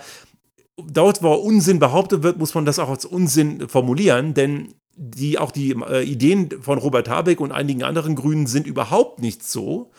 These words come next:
nicht mal ansatzweise, dass sie einem sagen, wie man zu handeln hat oder wie man zu denken hat,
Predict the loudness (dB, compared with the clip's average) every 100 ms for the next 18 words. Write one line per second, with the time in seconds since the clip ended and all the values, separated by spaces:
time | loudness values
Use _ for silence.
0 | -20 -12 -6 -4 -2 0 4 4 2 0
1 | 0 0 -2 -4 -4 -2 0 2 2 2
2 | 0 0 -2 -2 -2 -2 -2 -2 -6 -10
3 | -4 -2 -2 -2 -2 -2 2 2 2 -8
4 | -14 -20